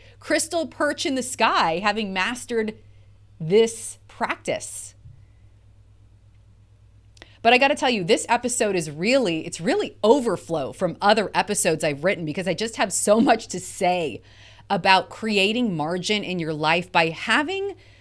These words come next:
the boldness to separate yourself from your phone.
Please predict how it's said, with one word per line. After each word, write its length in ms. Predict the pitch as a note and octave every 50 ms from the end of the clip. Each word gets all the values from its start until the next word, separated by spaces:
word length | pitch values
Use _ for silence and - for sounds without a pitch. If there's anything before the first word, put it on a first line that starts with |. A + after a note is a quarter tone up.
| - - -
the 120 | E3+ G3+
boldness 1120 | F#3 D3+ - - - F3+ G3 A3+ C4+ D4 A#3 G3 F3 D3 B2+ - - - - - - - - _ - - - - - -
to 180 | - - B3 A3
separate 640 | - - - - D#4+ D#4+ E4+ E4 F4+ F4+ E4 D4+ G#3
yourself 560 | G#3+ G#3+ G3+ - - - G3+ G3 G3 F#3+ -
from 160 | - G3 F3+
your 120 | F3 E3+ E3+
phone. 500 | - - - E3+ D#3 C3 A2 G2 -